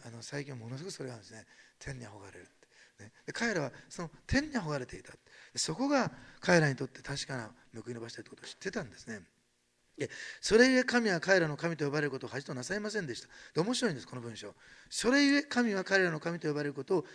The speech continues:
恥となさいませんでした」。文脈からいくと、それゆえに彼らの神と呼ばれることを恥としなかったということは、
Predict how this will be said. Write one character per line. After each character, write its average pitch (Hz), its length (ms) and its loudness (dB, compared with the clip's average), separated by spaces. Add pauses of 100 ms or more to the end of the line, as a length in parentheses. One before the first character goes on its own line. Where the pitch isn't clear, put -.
(180)
恥 - 220 0
と 160 80 -4
な 139 80 -4
さ 196 120 -2
い 214 60 2
ま 220 80 -2
せ 233 140 -2
ん 208 40 -4
で 180 80 -2
し - 80 -8
た」。 123 140 -6 (460)
文 220 160 2
脈 269 180 6
か 247 120 8
ら 240 60 12
い 240 80 8
く 220 80 -2
と、 196 320 6 (400)
そ 254 200 4
れ 294 140 6
ゆ 285 120 6
え 311 60 2
に 262 200 -2 (440)
彼 214 180 8
ら 185 100 6
の 175 80 0
神 165 220 -2
と 170 80 0
呼 160 60 2
ば 160 60 2
れ 156 40 2
る 160 60 0
こ 160 100 -4
と 247 100 -2
を 220 40 2
恥 185 160 0
と 156 80 -6
し 156 100 -6
な 156 60 -4
か 143 60 -4
っ 139 40 -4
た 143 120 -8
と 131 60 -4
い - 20 -4
う - 20 -4
こ 127 80 -6
と 139 100 -6
は、 147 160 0